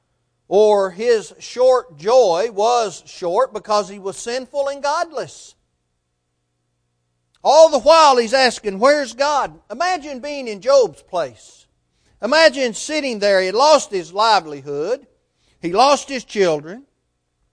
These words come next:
His health was gone, and, and his wife had turned against him. I can understand,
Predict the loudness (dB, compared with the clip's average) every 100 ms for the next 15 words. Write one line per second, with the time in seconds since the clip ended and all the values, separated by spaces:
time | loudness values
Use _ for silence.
0 | _ _ -16 -2 6 6 6 0 -12 -12
1 | -8 -6 -6 -8 -10 -12 _ _ _ -10
2 | -8 -6 -6 0 2 0 -4 -12 -14 -12
3 | -12 -14 -20 -20 -20 _ _ _ _ _
4 | _ _ _ _ _ _ _ -8 -8 -8
5 | -10 -10 -10 -8 -6 -4 -8 -12